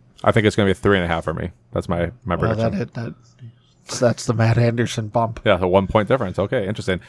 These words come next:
Speaker 1: Well, oh, I was trying to, I was trying to
Speaker 2: Yeah,
Speaker 1: tease
Speaker 2: you
Speaker 1: the
Speaker 2: were,
Speaker 1: next
Speaker 2: you were gonna
Speaker 1: episode.
Speaker 2: tease.
Speaker 1: Foundation by Isaac Asimov. I read the first book last year, really liked it. Ben encouraged me to read the second book,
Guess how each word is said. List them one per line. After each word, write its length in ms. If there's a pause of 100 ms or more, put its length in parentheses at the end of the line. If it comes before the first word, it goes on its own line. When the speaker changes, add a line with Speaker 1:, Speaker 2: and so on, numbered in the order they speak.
(120)
Speaker 1:
Well, 400 (1040)
oh, 80
I 100
was 160
trying 140
to, 200
I 80
was 140
trying 180
to 60
Speaker 2:
Yeah, 40 (160)
Speaker 1:
tease 180
Speaker 2:
you 60
Speaker 1:
the 60
Speaker 2:
were, 60
Speaker 1:
next 120
Speaker 2:
you 60
were 60
gonna 180
Speaker 1:
episode. 60 (120)
Speaker 2:
tease. 220 (120)
Speaker 1:
Foundation 1000 (260)
by 400
Isaac 380
Asimov. 540
I 200
read 220
the 60
first 240
book 160
last 280
year, 100
really 300
liked 240
it. 160 (360)
Ben 200
encouraged 340
me 80
to 60
read 140
the 80
second 400
book, 280